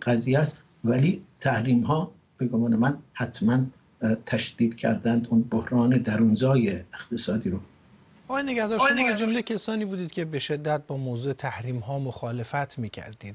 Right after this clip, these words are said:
Speaker 2: می‌گفتید که دودش به چشم مردم عادی میره. در این مورد فکر می‌کنید که بخشی مربوط هست به این فشارها و این تحریم ها؟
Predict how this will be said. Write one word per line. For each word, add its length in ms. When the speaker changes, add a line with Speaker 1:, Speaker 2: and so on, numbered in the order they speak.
Speaker 2:
می‌گفتید 520
که 300
دودش 500
به 140
چشم 460
مردم 460
عادی 520
میره. 320
در 260
این 220
مورد 520
فکر 380
می‌کنید 320
که 120
بخشی 480
مربوط 640
هست 220
به 260
این 340
فشارها 800
و 160
این 140
تحریم 320
ها؟ 120